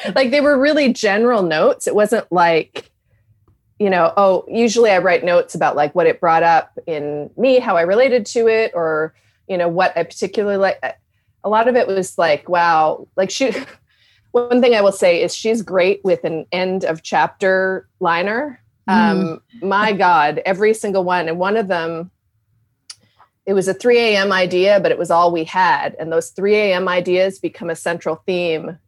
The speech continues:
Speaker 1: to
Speaker 2: Yeah.
Speaker 1: the book. And such a smart way to put that, a three A M idea. I was like, "Oh my God." All of a sudden, the entire book crystallized. And this was, like, on page, you know,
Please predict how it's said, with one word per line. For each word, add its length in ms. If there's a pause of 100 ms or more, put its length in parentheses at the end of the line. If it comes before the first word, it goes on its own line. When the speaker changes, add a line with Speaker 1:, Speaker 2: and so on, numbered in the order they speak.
(100)
Speaker 1:
to 340
Speaker 2:
Yeah. 200 (220)
Speaker 1:
the 140
book. 500 (340)
And 460 (180)
such 460
a 360
smart 680
way 220
to 100
put 300
that, 320
a 100 (120)
three 360
A 220
M 200
idea. 580
I 100
was 200
like, 360
"Oh 300
my 140
God." 340
All 120
of 60
a 40
sudden, 220
the 80
entire 560
book 280
crystallized. 600
And 120
this 120
was, 160
like, 240
on 380
page, 580
you 100
know, 280